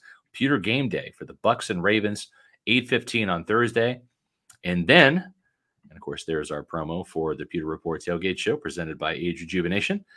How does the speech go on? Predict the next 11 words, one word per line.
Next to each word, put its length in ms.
And 720
that 220
means 720
we're 240
gonna 160
have 320
a 360
post-day, 2000
day 260
after 540
game 400